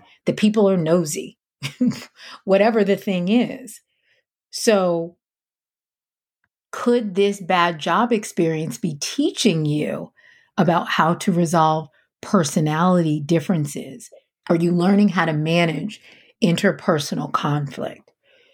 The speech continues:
Are you learning how to deal with uncomfortable situations and have uncomfortable conversations with people?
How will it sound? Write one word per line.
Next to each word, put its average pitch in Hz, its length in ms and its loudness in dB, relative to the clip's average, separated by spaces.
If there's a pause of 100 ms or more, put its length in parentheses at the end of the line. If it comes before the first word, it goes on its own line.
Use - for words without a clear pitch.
(240)
Are 180 160 6
you 190 200 2
learning 202 540 4
how 190 240 0
to - 160 -8
deal 185 440 2
with 170 400 0
uncomfortable 175 1080 0
situations 170 1040 -2 (440)
and 160 180 2
have 156 680 0 (340)
uncomfortable 165 800 0
conversations 151 920 -2
with - 240 -10
people? - 540 -8